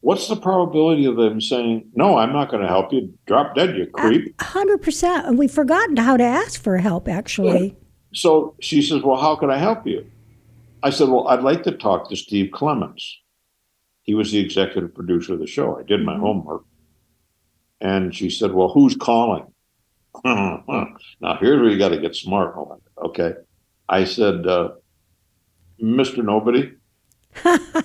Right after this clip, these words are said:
Speaker 1: She chuckled. She said, "Excuse me?" I said, "Mister Nobody, N O B O D Y, nobody."
Speaker 2: <laughs>
Speaker 1: And she laughed a second time. I said, "Well, actually, I have a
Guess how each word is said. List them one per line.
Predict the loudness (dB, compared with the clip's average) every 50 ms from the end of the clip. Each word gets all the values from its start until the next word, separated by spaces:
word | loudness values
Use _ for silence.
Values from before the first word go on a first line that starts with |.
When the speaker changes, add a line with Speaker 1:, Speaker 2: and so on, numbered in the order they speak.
| -6 -6 -8 -10 -8 -8 -10 -10 -10 -10 -12 -18 -18 -14 -12 -10 -10 -12 _ _
Speaker 1:
She | -4 -2 -2 -2
chuckled. | 0 0 0 0 2 0 -2 -2
She | -2 -6 -6
said, | -4 -6 -8
"Excuse | -8 -8 -14 -10 -4 -4 -4 -4 -4
me?" | -8 -10 -10 _ _ _ _ _ _ _ _ _ -10
I | -8 -4
said, | 0 0 -2 -2 -2 -14 _ _ _
"Mister | -2 -2 -2 0 2 2 2 2 0 -4 -8
Nobody, | -2 2 4 4 4 4 2 2 2 -2 -2 -4
N | -2 0
O | 2 2 2 0 0 0
B | 0 2 4 4
O | 4 4 2 0
D | -2 -2 0 0
Y, | 0 0 0 0 0 -2 -4 -8 -4
nobody." | 0 0 2 2 0 -2 -2 -8 -8
Speaker 2:
<laughs> | -12 -14 -14 _ _ _ _ _ -10 -8
Speaker 1:
And | -4
she | 0 2 2
laughed | 4 6 4 4 2 2 -2
a | -4
second | -2 0 -2 0 0 -2 -6 -4
time. | -2 -2 -2 0 -2 -2
I | -4 -4
said, | -2 -4 -2
"Well, | -2 -2 -2 0
actually, | -2 -2 -2 -4 -2 -2 0 0
I | 2 2
have | 0 0
a | -2